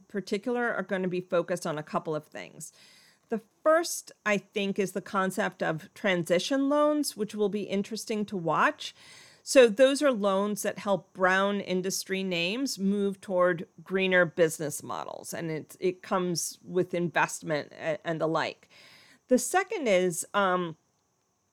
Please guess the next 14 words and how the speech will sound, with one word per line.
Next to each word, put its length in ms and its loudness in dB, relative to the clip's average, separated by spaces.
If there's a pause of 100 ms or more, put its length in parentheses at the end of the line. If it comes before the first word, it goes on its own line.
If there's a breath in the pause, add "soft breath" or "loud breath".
(220)
I 80 4
think 200 4
it's 120 0
important 360 2
to 60 0
bear 200 4
in 100 2
mind 300 4
that 140 2
with 140 -2
each 300 -6
passing 420 2
year, 300 2
we 320 -4